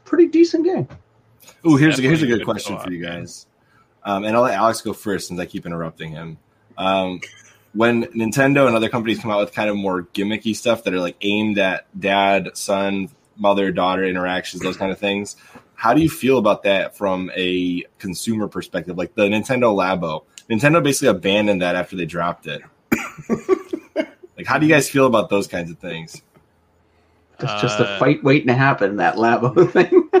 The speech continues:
Speaker 1: That's what I call that. <laughs> Why, why give my kid a cardboard box? Alex, you go. I interrupted you that time,
Speaker 3: No,
Speaker 1: but
Speaker 3: you're
Speaker 1: yeah, I'm
Speaker 3: good.
Speaker 1: sorry.
Speaker 3: I was just gonna say, it kinda goes hand in hand with the backlog question we already answered, but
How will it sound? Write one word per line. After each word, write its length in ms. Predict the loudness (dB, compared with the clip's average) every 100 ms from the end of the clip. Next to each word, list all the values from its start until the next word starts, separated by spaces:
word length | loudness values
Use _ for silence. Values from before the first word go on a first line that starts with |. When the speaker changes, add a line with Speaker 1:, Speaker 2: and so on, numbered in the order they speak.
| 4
Speaker 1:
That's 200 | 2 4
what 200 | 2 2
I 80 |
call 240 | 2 4 6
that. 1160 | 4 2 0 0 -4 -8 -12 -14 -14 2 4 4
<laughs> 320 | _ 2 2 4
Why, 200 | 2 2 -6 -6 4
why 180 | 6
give 220 | 8 6 6
my 140 | 2
kid 260 | 0 -2 -2
a 40 |
cardboard 560 | -2 0 0 2 0 0
box? 340 | -2 -6 -4 0
Alex, 280 | 2 2
you 120 | 0 4
go. 240 | 4 6
I 80 | 4
interrupted 480 | 0 0 -2 -4 -8
you 60 |
that 200 | -6 -6
time, 200 | -6 -8
Speaker 3:
No, 80 | -8
Speaker 1:
but 80 | -6
Speaker 3:
you're 80 | -6
Speaker 1:
yeah, 40 |
I'm 60 | -6
Speaker 3:
good. 100 | -6
Speaker 1:
sorry. 120 | -4
Speaker 3:
I 100 | -4
was 120 | -4
just 180 | -6 -10
gonna 240 | -8 -8 -10
say, 420 | -8 -6 -4 -6
it 180 | -10 -8
kinda 180 | -8 -6
goes 240 | -8 -10
hand 180 | -10 -14
in 60 | -12
hand 140 | -12
with 60 | -12
the 60 | -12
backlog 480 | -12 -12 -12 -14 -14
question 360 | -16 -16 -18
we 100 | -14
already 200 | -14 -12
answered, 380 | -14 -14 -18 -16
but 300 | -10 -10 -10